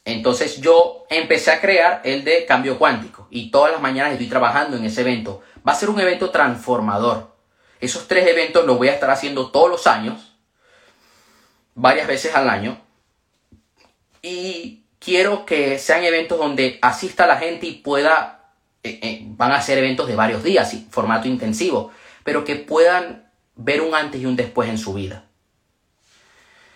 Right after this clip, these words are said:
Entonces, yo digo, "Voy a empezar a trabajar esto. Voy a hacer el trabajo sucio. Ok, que no puedo sacar anuncios. No hay problema, pero voy a adelantar trabajo. Voy a hacer el copy.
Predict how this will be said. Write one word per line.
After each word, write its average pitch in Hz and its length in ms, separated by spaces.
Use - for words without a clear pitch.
Entonces, 185 720
yo 160 180
digo, 202 200
"Voy 147 160
a 180 40
empezar 185 340
a 214 100
trabajar 127 420
esto. - 300
Voy 156 140
a 220 40
hacer 240 160
el 233 100
trabajo 170 300
sucio. 151 300
Ok, - 100
que 208 100
no 226 140
puedo 269 140
sacar 247 240
anuncios. 240 500
No 226 80
hay 254 80
problema, 254 460
pero 185 200
voy 170 120
a 208 60
adelantar 165 440
trabajo. 190 360
Voy 143 160
a 165 40
hacer 180 180
el 180 140
copy. 220 460